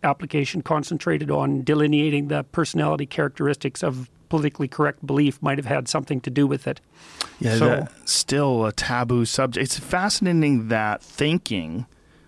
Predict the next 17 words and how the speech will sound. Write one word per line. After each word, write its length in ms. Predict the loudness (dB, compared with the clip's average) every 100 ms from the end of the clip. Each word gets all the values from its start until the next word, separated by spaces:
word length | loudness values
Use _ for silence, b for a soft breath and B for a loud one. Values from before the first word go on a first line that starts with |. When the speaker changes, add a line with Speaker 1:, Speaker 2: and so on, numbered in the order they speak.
| b
Speaker 2:
and, 360 | 0 2 2 0
and 320 | 0 0 0
thinking 520 | -2 -2 2 2 2
and 220 | 2 0 -2
pondering 800 | 0 2 2 2 2 2 2 2
and 120 | 0
examining 840 | -2 -2 0 2 2 2 2 0
certain 240 | -2 -2 -2
types 260 | -2 -4
of 60 | -6
behavior 540 | -8 -4 -4 -4 -6
would 120 | -8 -4
still 200 | -2 -2
be 100 | -4
a 80 |
taboo 480 | -6 -6 -6 -4 -4
subject. 720 | -4 -4 -4 -8 -16 _ -20